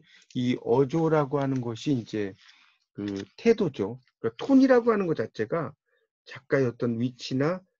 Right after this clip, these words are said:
태도 이런 것을 볼 수가 있겠습니다. 그런 내용으로 이제 이 어조를 볼 수 있겠고요. 자, 그다음 문제를 보시면 오십팔 번 문제입니다. 오십팔 번.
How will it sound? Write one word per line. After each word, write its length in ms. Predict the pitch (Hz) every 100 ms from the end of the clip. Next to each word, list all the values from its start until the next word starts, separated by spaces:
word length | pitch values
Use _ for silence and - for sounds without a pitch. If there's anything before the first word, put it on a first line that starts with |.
| _ -
태도 400 | 180 165 104 - _ -
이런 200 | 120 113
것을 400 | 104 135 160 160 _ _ _
볼 140 | 110
수가 380 | - 101 123 139 - _ _
있겠습니다. 640 | 101 - 127 - 87 - _ _ _ _ -
그런 260 | - 131 117
내용으로 480 | 113 107 104 101
이제 300 | 92 92 85 - _ _ _ _
이 60 | 98
어조를 340 | 92 98 107
볼 160 | 98 98
수 160 | - 98
있겠고요. 480 | - - 135 165 - _ _ _ _ -
자, 120 | 135
그다음 380 | 143 135 156 151
문제를 420 | 143 135 131 127
보시면 540 | 117 113 131 165 202 - _ _ _ _ - -
오십팔 440 | 151 151 - 208
번 120 | 190 160
문제입니다. 380 | 110 95 90
오십팔 380 | 92 - - 135
번. 140 | -